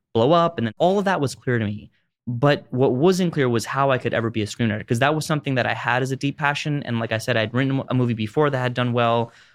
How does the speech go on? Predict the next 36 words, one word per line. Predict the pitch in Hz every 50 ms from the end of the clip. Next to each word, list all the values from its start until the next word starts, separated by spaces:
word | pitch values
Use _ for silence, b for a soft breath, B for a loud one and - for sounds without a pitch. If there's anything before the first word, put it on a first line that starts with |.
| B _ -
on | 123
a | 120
very, | 113 123 120 120 123
like, | 117 113 107 -
cult | - - 127 - 107
level | 120 117 113 117 110 -
success. | - - - - - 110 110 107 - - - - - -
That | 139 143
was | 147 143 127
My | 135 127
Big | 120 135 131
Fat | - 143
Armenian | 131 135 135 127
Family, | 117 123 117 117 117 113 110
a | 110 - 123
movie | 120 120 113 117
I | 110 107
wrote | 107 110 110 110 -
and | 113 104
directed | 110 110 107 104 - - 104
about | 101 104 104 110
my | 110 104
own | 104 107
life | 104 101 104 101 -
that | - 104 101 101 -
found | - - 127 123 120
a | 117
good | 113 117 117
amount | 113 107 107
of | 107 -
success | - - - 113 104 104 -
in | - 123 120
the | 113 110
Armenian | 107 104 104 104 -
community. | - 135 131 113 101 101
But | 101 - 113 107 -